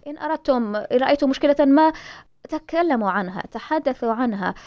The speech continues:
يمكننا التحدث عنها في إطار دبلوماسي معًا في المجلس.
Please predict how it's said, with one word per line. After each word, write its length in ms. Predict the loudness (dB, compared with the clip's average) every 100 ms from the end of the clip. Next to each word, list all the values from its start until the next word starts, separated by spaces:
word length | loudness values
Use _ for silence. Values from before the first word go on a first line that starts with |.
| -20 -20 _ _ _ _ _ _ _ _ -16
يمكننا 340 | -14 -8 -8
التحدث 400 | -8 -6 -6 -4
عنها 280 | -2 0 0
في 140 | -2
إطار 260 | 0 2 2
دبلوماسي 760 | 2 2 2 2 2 2 0 -10 -12 -8
معًا 400 | 2 4 4 -2 -10 _ _ _ _ _ _
في 60 |
المجلس. 500 | -12 -10 -10 -12 _